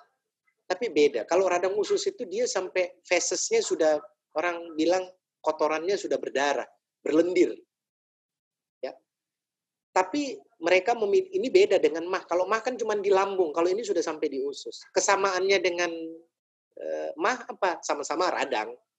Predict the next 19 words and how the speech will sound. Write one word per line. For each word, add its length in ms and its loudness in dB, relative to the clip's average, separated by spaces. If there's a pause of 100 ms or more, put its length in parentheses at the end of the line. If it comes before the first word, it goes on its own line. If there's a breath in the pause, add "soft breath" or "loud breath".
(1300 soft breath)
Terus 240 6
cara 300 4
membedakannya 760 2
antara 400 0
radang 320 -2
usus 720 -4
atau 240 0
inflammatory 720 0
bowel 560 2
syndrome 480 2
dengan 240 -4
mah 240 -8
kronis 320 2
gimana? 400 -2 (1160)
Sakit 400 -4
perutnya 400 0
itu 240 -4
beda. 400 2
Kalau 320 4